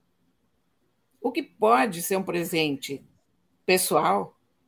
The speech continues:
é uma coisa pequena, eu tô te dizendo, é uma canetinha, um livro, né, um, um echarpe, uma coisa simbólica.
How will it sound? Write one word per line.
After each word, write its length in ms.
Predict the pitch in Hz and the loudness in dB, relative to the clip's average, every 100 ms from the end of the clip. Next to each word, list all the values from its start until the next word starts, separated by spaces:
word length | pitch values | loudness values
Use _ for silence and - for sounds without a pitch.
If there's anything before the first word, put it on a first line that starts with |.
| _ | _
é 80 | 440 | -4
uma 120 | 440 | -4
coisa 260 | - 320 311 | 0 -2 -2
pequena, 520 | - - 240 330 170 | -6 0 0 2 -2
eu 200 | 143 - - | -4 -10 -14
tô 100 | 180 | -16
te 120 | - | -14
dizendo, 440 | 285 285 226 226 | -10 2 2 4
é 40 | 156 | 2
uma 120 | 160 | 2
canetinha, 720 | - 175 180 180 185 196 170 156 | 0 0 0 -2 -4 -2 -2 -2
um 160 | 156 | -2
livro, 420 | 170 196 185 156 170 330 - _ _ _ _ _ _ | 0 0 0 -4 -12 -14 -16 _ _ _ _ _ _
né, 260 | - 202 247 | -2 2 2
um, 320 | 202 185 180 - _ _ _ _ _ | 0 -2 -4 -10 _ _ _ _ _
um 180 | - 190 | 0 4
echarpe, 800 | 202 - 180 170 208 190 214 - | 4 6 8 10 10 8 4 -2
uma 160 | 208 359 | -2 -2
coisa 800 | - 233 226 262 277 277 269 254 - _ _ _ _ | 4 6 6 4 0 0 -2 -4 -10 _ _ _ _
simbólica. 1400 | - - - 254 277 220 190 190 214 190 151 - 147 | -2 0 2 2 2 4 6 10 10 8 0 -4 -8